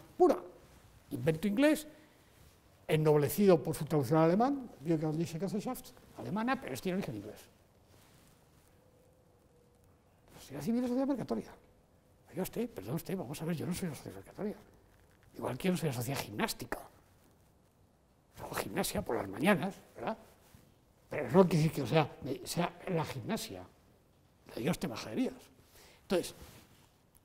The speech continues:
primera función, la liberal, presupuesta. La segunda,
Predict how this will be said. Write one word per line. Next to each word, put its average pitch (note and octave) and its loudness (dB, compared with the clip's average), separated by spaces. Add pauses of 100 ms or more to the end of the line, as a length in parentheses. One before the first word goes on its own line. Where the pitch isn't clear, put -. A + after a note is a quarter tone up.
(800)
primera G#3+ 12
función, B3+ 4
la D3+ 0
liberal, D#3 6 (500)
presupuesta. B2+ -6 (1160)
La F3+ 6
segunda, C#4+ 6